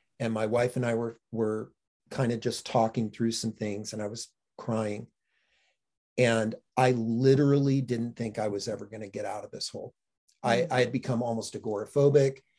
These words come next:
Speaker 1: Um, I
Speaker 2: Mm-hmm.
Speaker 1: wasn't leaving the house. I was on,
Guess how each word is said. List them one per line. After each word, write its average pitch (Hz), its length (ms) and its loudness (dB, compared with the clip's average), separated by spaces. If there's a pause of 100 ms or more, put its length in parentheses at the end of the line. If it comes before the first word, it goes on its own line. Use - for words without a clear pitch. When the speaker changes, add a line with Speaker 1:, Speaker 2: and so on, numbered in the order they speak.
(260)
Speaker 1:
Um, 107 480 -2 (100)
I 113 140 0
Speaker 2:
Mm-hmm. 180 140 -6
Speaker 1:
wasn't 123 340 2
leaving 113 200 -2
the 107 80 -8
house. 120 540 0
I 113 100 -2
was 110 180 -4
on, 107 380 -6